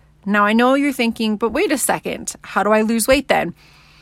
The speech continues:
We will get to that at the end. Right now, I wanna talk about why your diet didn't work in the past, and if you're doing one in January, things to look out for, ways, clues that it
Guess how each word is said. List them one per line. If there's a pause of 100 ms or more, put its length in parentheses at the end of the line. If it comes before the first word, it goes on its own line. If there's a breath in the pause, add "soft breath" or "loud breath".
(220 soft breath)
We
will
get
to
that
at
the
end.
Right
now,
I
wanna
talk
about
why
your
diet
didn't
work
in
the
past,
and
if
you're
doing
one
in
January, (480 soft breath)
things
to
look
out
for, (460)
ways,
clues
that
it